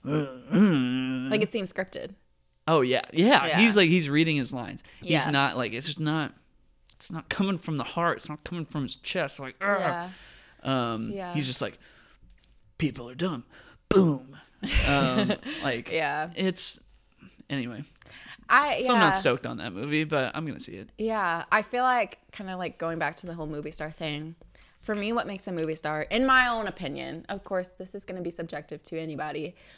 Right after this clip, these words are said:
Speaker 2: but for me, a, a movie star is someone who is very marketable.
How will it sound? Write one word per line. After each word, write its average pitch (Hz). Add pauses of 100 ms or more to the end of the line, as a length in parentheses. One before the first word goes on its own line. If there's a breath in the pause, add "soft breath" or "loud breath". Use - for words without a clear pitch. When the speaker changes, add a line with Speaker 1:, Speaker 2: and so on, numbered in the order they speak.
(120 soft breath)
Speaker 2:
but 196
for 190
me, 208 (140)
a, 175 (260)
a 180
movie 185
star 147
is 165
someone 185
who 156 (2250)
is 190 (360)
very 196
marketable. 190